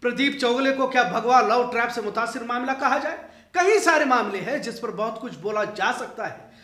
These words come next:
हजारों लोग मिलजुल कर रहते हैं, समाज बहुत बड़ा है, कहीं ना कहीं किसी से मुलाकात हो जाती है। पहचान धर्म, जात पात की बिना पर नहीं होती। जुर्म कहीं भी किसी के भी जहन में पनप सकता है। हालात या जहनियत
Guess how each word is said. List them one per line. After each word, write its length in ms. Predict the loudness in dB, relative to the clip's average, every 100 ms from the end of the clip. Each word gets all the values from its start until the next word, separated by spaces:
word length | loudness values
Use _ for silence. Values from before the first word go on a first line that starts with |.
| -4
हजारों 400 | 0 6 6 6 4
लोग 480 | 6 8 8 6
मिलजुल 320 | -4 -4 -4 -4
कर 160 | -4
रहते 260 | -4 -4 -6
हैं, 220 | -6 -10 -14 -20 _
समाज 340 | -4 0 0 0
बहुत 260 | 0 0
बड़ा 240 | 2 2 2
है, 120 | 0 -6 -12 -20 _
कहीं 180 | 4 6
ना 100 | 4
कहीं 280 | 4 2 2
किसी 240 | -4 -6 -6
से 80 |
मुलाकात 500 | -2 0 2 0 -2 -2
हो 120 | -2
जाती 300 | -2 -4 -6
है। 300 | -10 -10 -20 -8 6
पहचान 500 | 6 8 6 8 6
धर्म, 220 | 2 2
जात 300 | 4 4 4
पात 220 | 6 4 4
की 60 |
बिना 200 | -2 -2
पर 160 | 0 0
नहीं 140 | 0
होती। 280 | -4 -10 -16 -18 -12
जुर्म 300 | 4 6 6 4 -6 2
कहीं 280 | 6 8 8
भी 180 | 6 0 -2
किसी 300 | -6 -4 -2
के 140 | -2
भी 120 | -2
जहन 300 | 2 2 4 0
में 120 | 0
पनप 220 | -2 -2
सकता 320 | -8 -6 -8
है। 140 | -8 -12 -18 -20 0
हालात 500 | 6 8 10 8 6
या 180 | 2 2
जहनियत 600 | 4 2 0 -2 -2 -4